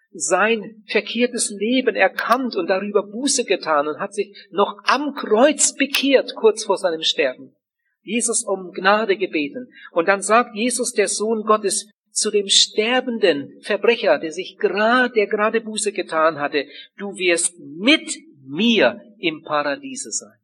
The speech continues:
Kann man sich etwas Schöneres vorstellen, als kurz vor dem letzten Atemzug aus dem Munde des Sohnes Gottes so etwas zu hören? „Du wirst mit mir im Paradiese sein.“ Das ist einer der schönsten Sätze der Bibel.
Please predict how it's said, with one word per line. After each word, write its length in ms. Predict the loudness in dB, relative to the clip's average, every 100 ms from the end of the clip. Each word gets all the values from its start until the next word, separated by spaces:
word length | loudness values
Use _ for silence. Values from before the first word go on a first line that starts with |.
| _ _ _ _
Kann 260 | -2 0 2
man 180 | 2
sich 200 | 0 -4
etwas 360 | -6 -2 0 2
Schöneres 560 | 2 2 0 0 -2 0
vorstellen, 500 | 0 0 -6 -14 _ _ _ _ _ _ -2
als 320 | 0 0 -4
kurz 500 | 0 2 2 0 -6 _ _
vor 280 | 0 6 6
dem 200 | 6 4
letzten 400 | 2 2 0 -2
Atemzug 680 | -2 -2 -2 -6 -8 -8 0
aus 200 | 0 0
dem 280 | -2 -6 -8 -20
Munde 560 | -8 2 4 4 2 0
des 300 | 2 0 2
Sohnes 380 | 2 2 0
Gottes 280 | 2 0 0
so 140 | -2 -2
etwas 320 | -2 -2 -4
zu 120 | -6
hören? 380 | -8 -10 -12 _ _ _ _ _ _
„Du 180 | -6 2
wirst 360 | 4 4 0
mit 480 | -12 -10 2 4 4 -2 -14
mir 480 | -4 0 2 0 0
im 240 | -4 -6
Paradiese 640 | -4 -2 0 0 -2 -8 -8
sein.“ 380 | -6 -6 -6 -14 _ _ _ _ _
Das 200 | -2 0
ist 140 | -2 -6
einer 220 | -2 0
der 120 | 2
schönsten 480 | 0 0 0 -2 -2
Sätze 360 | -4 -2 -4 0
der 160 | 0
Bibel. 400 | 0 -10 -12 -16